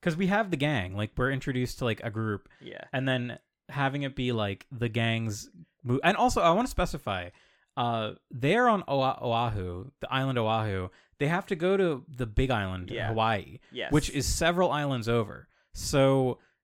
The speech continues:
Speaker 1: I mean, there's a lot of talk of airports. They could easily fly, but it's JoJo. You know when they
Speaker 2: They're gonna
Speaker 1: fly
Speaker 2: take the
Speaker 1: back,
Speaker 2: boat
Speaker 1: it
Speaker 2: in.
Speaker 1: happens. So I feel like we could, we might not jump right to it, uh, but we could also.
Speaker 2: Look at
Speaker 1: There's
Speaker 2: the
Speaker 1: a,
Speaker 2: boat.
Speaker 1: there's a shot that we also could just jump right to this
Speaker 2: Par-, I
Speaker 1: next
Speaker 2: mean, they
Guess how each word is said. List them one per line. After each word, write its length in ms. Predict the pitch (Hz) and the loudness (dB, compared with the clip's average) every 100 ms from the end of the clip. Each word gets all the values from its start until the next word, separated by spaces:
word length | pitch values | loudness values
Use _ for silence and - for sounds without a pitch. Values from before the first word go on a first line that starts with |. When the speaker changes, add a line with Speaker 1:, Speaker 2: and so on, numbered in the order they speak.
| - | -6
Speaker 1:
I 60 | 147 | -2
mean, 340 | 175 170 151 | -2 -2 -4
there's 200 | 151 170 | -4 -2
a 40 | 170 | 2
lot 120 | 175 | 2
of 60 | 160 | 2
talk 140 | 151 | 0
of 60 | 127 | 0
airports. 400 | 107 - 95 - | -2 0 -2 0
They 100 | 120 | -4
could 120 | 139 | -4
easily 300 | 120 117 107 | -4 -2 -2
fly, 480 | - 101 92 85 87 | -2 -2 -2 -4 -4
but 160 | 117 113 | 0 0
it's 160 | 143 - | -2 -4
JoJo. 500 | 110 104 95 - 120 | -2 -2 -4 -14 -6
You 100 | 135 | 0
know 160 | 180 147 | 4 4
when 120 | 120 | 2
they 80 | 98 | -2
Speaker 2:
They're 80 | - | 0
gonna 60 | 113 | 2
Speaker 1:
fly 80 | 107 | 2
Speaker 2:
take 40 | |
the 20 | 98 | 2
Speaker 1:
back, 80 | 98 | 0
Speaker 2:
boat 140 | 135 | 0
Speaker 1:
it 60 | 127 | -2
Speaker 2:
in. 60 | 98 | -4
Speaker 1:
happens. 460 | 87 85 82 - - - - _ | -6 -10 -12 -18 -18 -20 -20 _
So 320 | - 180 160 160 | -4 2 4 4
I 120 | 165 | 0
feel 180 | - 262 | -2 -2
like 160 | 226 147 | -2 -4
we 140 | 135 143 | -6 -6
could, 540 | - 180 185 170 139 | -2 0 0 -4 -4
we 100 | 147 | -2
might 180 | 165 185 | -2 -4
not 160 | 190 143 | -6 -2
jump 220 | 147 135 | -2 -2
right 280 | 110 110 123 | 0 0 0
to 200 | - 160 | 0 2
it, 220 | 160 156 _ _ _ _ _ _ _ _ | 2 0 _ _ _ _ _ _ _ _
uh, 460 | - 120 107 104 95 - _ _ _ - | 0 2 2 0 -4 -10 _ _ _ -18
but 240 | 127 135 | -2 0
we 120 | 139 - | 0 0
could 280 | - 98 | 0 -2
also. 280 | 95 95 - | -2 -6 -6
Speaker 2:
Look 100 | 92 | -2
at 20 | - | 4
Speaker 1:
There's 200 | 151 143 | 4 4
Speaker 2:
the 100 | 139 | 0
Speaker 1:
a, 40 | |
Speaker 2:
boat. 60 | 151 | 4
Speaker 1:
there's 140 | 185 | 4
a 60 | 196 | 6
shot 220 | 233 220 | 6 6
that 80 | 180 | 6
we 80 | 160 | 8
also 200 | 147 131 | 8 4
could 200 | 151 117 | 0 0
just 140 | 110 | 0
jump 180 | 127 113 | 0 2
right 160 | 113 - | 0 0
to 80 | |
this 160 | 90 85 | -6 -6
Speaker 2:
Par-, 160 | - 175 | -2 -2
I 40 | |
Speaker 1:
next 20 | |
Speaker 2:
mean, 100 | |
they 60 | 175 | -2